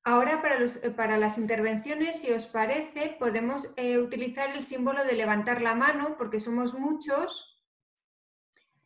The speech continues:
Y con esto que estaba acabando Rebeca, que era el tema de la serpiente, que me parece que es un tema con el que podríamos empezar el debate, la serpiente en el mundo antiguo,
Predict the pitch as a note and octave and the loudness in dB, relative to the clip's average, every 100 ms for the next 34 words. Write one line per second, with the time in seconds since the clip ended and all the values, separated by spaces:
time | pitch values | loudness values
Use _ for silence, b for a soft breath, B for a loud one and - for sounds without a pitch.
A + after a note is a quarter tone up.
0 | _ _ C4+ C4 B3 A#3+ A#3 A3+ B3+ B3 | _ _ 0 6 8 8 6 4 2 2
1 | B3 D#4 D#4 D#4 C#4+ C#4+ C#4 C4+ B3+ B3 | 0 -4 -4 0 0 2 2 2 2 2
2 | B3+ C4+ D#4+ - C4+ B3+ A#3 A3 B3 A#3+ | 2 2 0 0 0 0 0 0 2 2
3 | A#3 A#3 A3+ A#3+ A3 G#3+ C4+ D4 C#4 A3+ | 2 2 2 0 -4 -2 -2 -2 0 2
4 | A#3 B3 - _ _ _ _ _ _ _ | 2 -2 -12 _ _ _ _ _ _ _
5 | - - A3+ G#3+ G#3+ A3 B3 C4 B3+ B3+ | -20 -6 0 2 2 0 -2 -4 -4 -2
6 | B3+ B3 A#3+ A#3+ A3 G#3 G#3+ G#3 G3+ A3 | -2 0 0 0 -2 -2 -2 -2 0 0
7 | A#3 B3 B3 B3 B3 A#3+ A#3 A3+ B3 C#4 | 0 -2 -2 -2 -2 0 0 0 0 -2
8 | C#4 A#3 - - A#3 A3+ A3+ - B3+ B3 | 0 -2 -2 -4 -4 -2 -4 -2 -2 -2
9 | D4+ C#4+ C#4 B3+ B3 A#3+ B3 D4+ A#3 G3+ | -2 -2 -2 0 2 2 0 -2 0 0
10 | A3+ A3+ | -2 -6